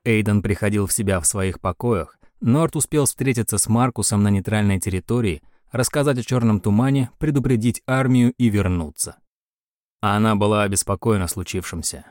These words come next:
Вероятно, там какие-нибудь мази и лекарства для твоих ран.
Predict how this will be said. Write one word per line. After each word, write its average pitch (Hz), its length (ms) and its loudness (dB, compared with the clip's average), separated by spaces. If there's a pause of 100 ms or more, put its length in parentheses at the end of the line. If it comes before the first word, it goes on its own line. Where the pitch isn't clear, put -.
(260)
Вероятно, 139 520 0
там 147 200 0
какие-нибудь 113 580 2
мази 101 360 2
и 90 140 -2
лекарства 92 680 -4
для 90 140 -6
твоих 87 340 -8
ран. 82 300 -6